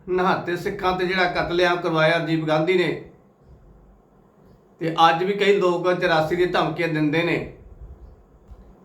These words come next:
ਪਰ ਅੱਜ ਜਿਹੜਾ ਇਹ ਤੇ ਦੋਸ਼ ਤੈਅ ਹੋਏ ਨੇ ਜਗਦੀਸ਼ ਟੈਟਲ ਤੇ, ਸ਼ਾਇਦ ਮੈਂ ਕਹੂੰਗਾ ਕਿ ਸਿੱਖ ਕੌਮ ਦੇ ਉੱਤੇ, ਹਿਰਦਿਆਂ ਦੇ ਉੱਤੇ ਥੋੜ੍ਹੀ ਜਿਹੀ ਮਲਮ ਲੱਗੇਗੀ,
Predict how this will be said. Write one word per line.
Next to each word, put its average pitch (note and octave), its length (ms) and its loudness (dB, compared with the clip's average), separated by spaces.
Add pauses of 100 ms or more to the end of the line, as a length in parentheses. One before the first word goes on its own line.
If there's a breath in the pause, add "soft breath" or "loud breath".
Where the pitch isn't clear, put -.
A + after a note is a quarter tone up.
(140)
ਪਰ E3 220 2 (100)
ਅੱਜ D#3+ 180 0 (2500)
ਜਿਹੜਾ F3 280 4
ਇਹ F#3 260 2
ਤੇ G3+ 140 2
ਦੋਸ਼ E3 240 -2
ਤੈਅ F3+ 300 2
ਹੋਏ E3 240 0
ਨੇ F3+ 420 -2 (140)
ਜਗਦੀਸ਼ E3 380 0
ਟੈਟਲ D#3+ 360 0
ਤੇ, E3 440 -2 (1400)
ਸ਼ਾਇਦ F#3 280 4
ਮੈਂ F#3 160 0
ਕਹੂੰਗਾ F3 720 2 (380)
ਕਿ G3 100 -4
ਸਿੱਖ F#3+ 300 -8
ਕੌਮ F3 360 -2
ਦੇ F3+ 60 0
ਉੱਤੇ, F3 260 -4
ਹਿਰਦਿਆਂ E3 320 0
ਦੇ F3+ 60 4
ਉੱਤੇ E3+ 540 -4 (1160)
ਥੋੜ੍ਹੀ G#3 360 4
ਜਿਹੀ E3+ 320 2
ਮਲਮ F3+ 300 2
ਲੱਗੇਗੀ, D#3 640 -2